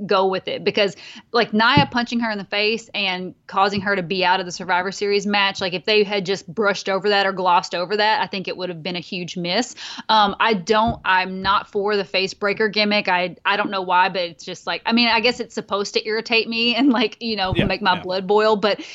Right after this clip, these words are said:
Speaker 1: it's just so annoying, especially, like, with Tamina by her side and all of that. Um,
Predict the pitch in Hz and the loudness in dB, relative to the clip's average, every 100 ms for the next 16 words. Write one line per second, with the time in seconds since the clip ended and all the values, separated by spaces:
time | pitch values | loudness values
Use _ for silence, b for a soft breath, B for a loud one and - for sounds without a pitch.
0 | B 233 233 262 240 - 233 240 214 202 | B -2 0 0 0 2 4 4 4 -2
1 | 202 220 208 185 202 190 202 185 165 170 | -2 -2 -2 -4 -4 -4 -4 -6 -6 -10
2 | - 226 285 277 240 233 226 208 - 185 | -4 2 6 6 4 4 2 -2 -2 0
3 | 190 190 - 190 190 190 185 - B B | 0 -2 -4 -4 -2 0 0 0 B B
4 | - 226 208 190 185 175 | 0 4 4 2 -2 -8